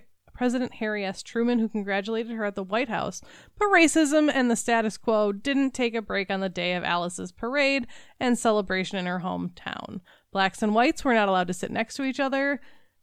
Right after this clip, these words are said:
Um, and while the mayor sat on the same stage with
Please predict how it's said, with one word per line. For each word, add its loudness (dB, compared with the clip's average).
Um, 0
and -2
while 4
the 0
mayor 2
sat 4
on 4
the 2
same 0
stage 2
with -2